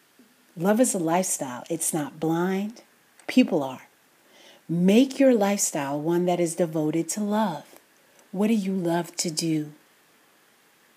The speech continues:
Don't ever let yourself get too busy that you're not doing that,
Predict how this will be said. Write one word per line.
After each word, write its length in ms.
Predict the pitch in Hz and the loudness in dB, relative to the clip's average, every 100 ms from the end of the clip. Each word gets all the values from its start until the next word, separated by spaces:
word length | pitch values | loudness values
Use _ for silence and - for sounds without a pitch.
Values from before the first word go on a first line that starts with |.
| _ _ _ _ _ _ _ _ _ _ _ _ _ _ _ _ - | _ _ _ _ _ _ _ _ _ _ _ _ _ _ _ _ -6
Don't 340 | 165 214 269 - | 4 6 6 2
ever 240 | 226 226 | -2 0
let 400 | 202 180 165 - | 0 0 -2 -4
yourself 540 | 185 185 - 160 160 - | -2 0 0 -2 -4 -6
get 220 | 156 151 | -8 -6
too 200 | - 190 | -4 -4
busy 560 | 165 151 151 120 170 _ - | -2 -2 -2 -8 -16 _ -10
that 240 | 180 156 | -8 -4
you're 120 | 190 170 | 0 0
not 300 | 160 156 175 | -2 -4 -4
doing 380 | 160 160 147 | 0 0 0
that, 480 | 147 151 143 143 - | -6 -8 -8 -14 -20